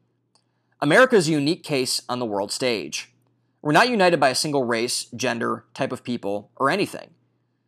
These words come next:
We're supposedly united by a common creed, one that was applicable to everyone who wanted to participate in this experiment we call our homeland. But recently, that reason has been torn, torn apart by modern-day McCarthyism, just as it did with O G McCarthyism back in the day.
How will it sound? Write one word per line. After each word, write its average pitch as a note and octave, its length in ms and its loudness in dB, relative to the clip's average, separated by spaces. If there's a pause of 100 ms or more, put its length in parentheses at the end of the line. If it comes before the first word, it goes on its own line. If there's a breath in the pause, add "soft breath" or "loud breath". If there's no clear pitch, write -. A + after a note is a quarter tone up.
(220)
We're D3+ 100 -4
supposedly F3+ 600 2
united G#2+ 380 -4
by A2+ 120 0
a A2+ 60 -2
common A2+ 300 -6
creed, C#3+ 460 -2 (400)
one D#3+ 180 2
that G#3+ 60 4
was G#3 120 4
applicable C3+ 500 2
to - 120 -4
everyone C#3+ 320 -2
who B2+ 80 -4
wanted B2 220 -2
to B2 60 -6
participate B2 440 -6
in G2+ 80 -8
this A#2 120 -10
experiment A2+ 480 -8
we A#2 80 -8
call A2 200 -2
our A2+ 100 -2
homeland. G#2+ 600 -8 (1400)
But C#3 100 -2
recently, A2+ 640 -2 (580)
that F3 280 4
reason C3 320 0
has C3 140 -6
been C3 140 -8
torn, F#3 340 -4 (120)
torn F3 260 -2
apart B2+ 320 0
by C3 100 0
modern-day B2 480 -2
McCarthyism, A#2 800 -2 (360)
just D3+ 200 -2
as C#3+ 120 0
it C#3+ 80 0
did C3+ 120 0
with B2+ 140 -6
O C3+ 120 2
G C#3+ 200 -2
McCarthyism A2+ 640 -2
back F#2+ 200 -8
in A2+ 60 -10
the A2+ 80 -8
day. C#3+ 380 0